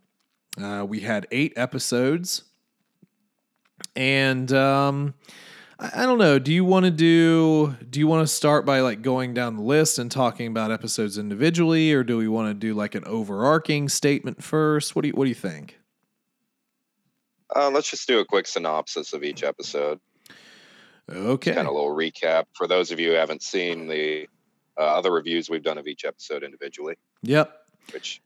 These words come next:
Speaker 2: if you haven't, I mean, what are you doing with your life? You should go back and do that first.
Speaker 1: True that, and obviously, you know, spoiler country for all of that if you couldn't have guessed. Uh, so yeah.
Speaker 2: Are you gonna,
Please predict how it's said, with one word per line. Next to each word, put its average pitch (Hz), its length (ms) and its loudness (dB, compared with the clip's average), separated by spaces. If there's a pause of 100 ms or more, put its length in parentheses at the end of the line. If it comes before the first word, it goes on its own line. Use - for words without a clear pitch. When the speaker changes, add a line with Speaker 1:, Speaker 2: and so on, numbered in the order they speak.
(120)
Speaker 2:
if 90 160 -6
you 80 120 -8
haven't, 90 280 0
I - 20 -8
mean, 76 160 -10
what 76 140 -6
are 73 40 -6
you 71 100 -10
doing 76 220 -4
with 73 160 -14
your 76 120 -8
life? 80 260 -4
You - 40 -18
should - 120 -16
go 80 100 -6
back 73 220 -6
and - 80 -20
do 76 100 -8
that 71 160 -6
first. 78 460 -8 (360)
Speaker 1:
True 151 240 2
that, 120 280 2
and 117 100 -8
obviously, 120 540 -2
you 110 180 0
know, 110 120 -2
spoiler 113 500 -2
country 110 460 -6
for 107 200 -6
all 107 220 0
of 101 80 -4
that 110 300 0
if 107 180 -8
you 98 420 -6 (640)
couldn't 101 340 -6
have 92 280 -12
guessed. 95 560 -6 (680)
Uh, 113 500 -2
so - 160 -2
yeah. 175 300 4
Speaker 2:
Are 98 80 2
you 110 200 -2
gonna, 107 280 2